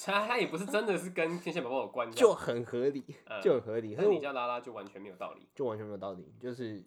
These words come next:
Speaker 2: 就，
Speaker 1: 爽而已。
Speaker 2: 就因为我国中同学这样叫我，我高中的时候我也继续沿用这样子。
Speaker 1: 哦。
Speaker 2: 对，对，对，对。
Speaker 1: 那我之后可以叫你拉拉吗？
Speaker 2: 不行，也没有，没有，也没有，也没有人这样叫我。总之，那时候就是要去互相介绍。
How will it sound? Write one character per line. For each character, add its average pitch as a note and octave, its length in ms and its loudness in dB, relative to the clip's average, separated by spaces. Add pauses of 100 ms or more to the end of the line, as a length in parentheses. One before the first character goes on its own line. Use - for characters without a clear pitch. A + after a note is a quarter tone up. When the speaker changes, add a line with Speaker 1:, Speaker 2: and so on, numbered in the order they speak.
Speaker 2:
就， D#3+ 100 -14
Speaker 1:
爽 G2 300 -10
而 G2+ 60 -10
已。 - 40 -8
Speaker 2:
就 E3+ 100 2
因 C#3 220 -6
为 D3 140 6
我 G#2 160 0
国 G#2+ 220 2
中 B2 120 0
同 A2+ 160 -4
学 F#2+ 140 -2
这 G2+ 80 -2
样 G2 100 -4
叫 F#2+ 160 -2
我， F2 180 -10
我 F#2 140 -6
高 G#2+ 160 0
中 G#2+ 220 -2
的 G2 80 -6
时 G2 140 -16
候 G2 120 0
我 F#2+ 240 0
也 F2+ 240 -6 (200)
继 A2 120 -10
续 F#2+ 140 -10
沿 F2 260 -12
用 F2+ 220 -8
这 F#2 80 -14
样 F#2 180 -10
子。 - 160 -20
Speaker 1:
哦。 C3 920 -4 (180)
Speaker 2:
对， G#2 120 -8
对， F#2+ 80 -6
对， F#2 300 -8
对。 F2 180 -18 (340)
Speaker 1:
那 C#3+ 80 -6
我 A2 140 -8 (100)
之 - 120 -16
后 B2 80 -12
可 A#2+ 100 -14
以 G2+ 60 -16
叫 A2 120 -18
你 G#2 100 -18
拉 G2+ 120 -20
拉 G2 140 -14
吗？ G2+ 100 -20 (540)
Speaker 2:
不 - 80 -20
行， - 200 -18 (460)
也 C#5+ 80 2
没 - 80 4
有， B4 160 2
没 - 80 4
有， F#3+ 60 8
也 C3 180 4
没 C3+ 160 2
有， - 60 2
也 B2 100 0
没 C#3+ 120 4
有 F3+ 60 6
人 A#2 80 4
这 A2 80 -2
样 A#2 200 0
叫 G#2 200 -2
我。 - 240 -6
总 B2 160 -2
之， F#3+ 240 6 (680)
那 F#3 200 0
时 E3+ 80 -2
候 D3 80 2
就 C#3+ 120 -6
是 C#3+ 100 -2
要 C3+ 160 4
去 G#2+ 480 -8
互 C3 160 -6
相 A2+ 260 -8
介 G#2+ 240 -10
绍。 G2 320 -10